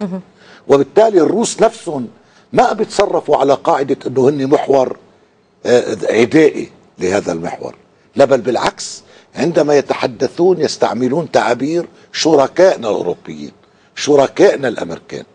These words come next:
Speaker 2: فينطلقون من مبدأ أن هناك شراكة في ملفات عديدة، من جملتها ملف فكرة مؤتمر جنيف ونتائجه بالنسبة للملف السوري، أو انعكاس ذلك وارتداداته على دول الجوار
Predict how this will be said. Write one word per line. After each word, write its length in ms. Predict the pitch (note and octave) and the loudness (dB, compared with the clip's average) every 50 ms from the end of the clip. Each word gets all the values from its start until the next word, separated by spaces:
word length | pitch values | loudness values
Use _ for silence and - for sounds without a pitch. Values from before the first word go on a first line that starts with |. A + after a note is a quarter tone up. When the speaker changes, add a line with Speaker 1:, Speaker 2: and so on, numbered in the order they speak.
| _ _ _ _ _ _ _ | _ _ _ _ _ _ _
Speaker 2:
فينطلقون 760 | - - B2 B2 A#2+ A#2 - B2+ B2 B2 - - F3+ F#3 F3+ | 0 2 2 2 2 2 0 2 2 2 2 4 4 2 4
من 180 | D#3 C#3 B2+ C3 | 2 -2 0 0
مبدأ 420 | D3+ E3+ - - - A#2 - - | 0 0 0 -2 -6 -8 -8 -6
أن 140 | - A#2 A2+ | -6 -6 -4
هناك 400 | A2 A2 A#2 C3+ D3+ D3 - C3+ | -4 -2 0 2 2 2 0 -2
شراكة 560 | A#2+ - - C3+ C#3 D3 C#3+ B2+ - - D2+ - - _ _ _ _ _ _ _ _ _ _ | -2 -2 0 0 2 2 0 -2 -4 -8 -14 -14 -16 _ _ _ _ _ _ _ _ _ _
في 180 | - - D3+ D3 | 0 2 2 2
ملفات 580 | C#3 C3+ - B2 - - - E3 D#3+ D#3 - | 4 4 2 2 2 2 2 2 2 0 0
عديدة، 600 | - C3 C#3+ C3 D3 C3+ A#2+ - G2+ G2+ G#2 - - _ _ _ _ _ _ _ _ - | 0 0 0 0 0 -2 -2 -2 -4 -6 -8 -8 -12 _ _ _ _ _ _ _ _ -2
من 140 | A#2 E3+ G3+ | 0 0 2
جملتها 760 | F#3+ F#3 F#3 F3 E3+ E3 C#3 - - B2+ G#2+ F#2+ F#2+ F#2 - - _ _ _ _ _ - | 2 2 0 2 2 0 0 0 -2 -6 -4 -4 -4 -6 -8 -12 _ _ _ _ _ -2
ملف 260 | G#2+ C3+ D4 D#4 - - - - | 0 2 2 2 2 -2 -4 -8
فكرة 360 | A3 - - C#3+ A#2+ G#2+ - - _ _ _ _ _ _ _ - | -8 -4 -2 -2 0 0 -2 -4 _ _ _ _ _ _ _ -12
مؤتمر 460 | F#2 - - - - B2 A#2 A2+ G2+ | -10 -10 -4 -2 -2 0 0 -2 -4
جنيف 460 | F#2 - A2 A2 G#2 G#2+ G#2 F#2 - | -4 -4 -4 -2 -2 -2 -2 -2 -2
ونتائجه 640 | F#2 G2+ G2 F#2 - - G2 - G2+ G2+ F2+ F2 E2 D2 B1+ - _ _ _ _ _ - | -4 -4 -4 -4 -4 -4 -6 -6 -8 -10 -10 -12 -12 -12 -14 -18 _ _ _ _ _ -4
بالنسبة 420 | A2+ B2 C3 C#3+ C#3+ - - C#3 | -2 -2 -2 -2 -4 -2 0 2
للملف 440 | C3 C3 C3 C3+ C#3 D3 C#3 - - | 2 2 2 2 0 0 0 -2 -6
السوري، 460 | B2+ - - - E3+ E3+ F3 F#3 D#3+ - - - - _ _ - | -12 -10 -6 -2 -2 0 0 -2 -4 -8 -12 -16 -20 _ _ 2
أو 220 | A3 B3 B3 F#3 - | 2 2 2 -2 -6
انعكاس 640 | - D3+ C3+ C#3+ D3 - - F3+ E3 B2+ - D3+ | -6 -2 -2 -2 0 2 2 2 2 2 0 -2
ذلك 280 | D#3+ D3 C#3 C3 - D#3 | 0 0 0 -2 0 0
وارتداداته 840 | D3+ - - D#3 C#3+ B2 D3 - E3 E3 E3 - - D#3+ D#3 C#3 - - - - - _ - | -2 0 -2 -4 -2 0 2 2 2 2 2 0 -4 -8 -8 -8 -10 -12 -18 -20 -18 _ -2
على 260 | - C3 C#3+ D3 C#3+ | 0 2 2 2 2
دول 280 | C3 E3 D#3+ D3+ C3+ A#2+ | 2 2 2 2 2 0
الجوار 580 | A#2 G2+ F#2 - B2 A#2+ B2+ B2+ G#2+ - - | -4 -8 -6 -4 -2 0 0 0 -2 -4 -8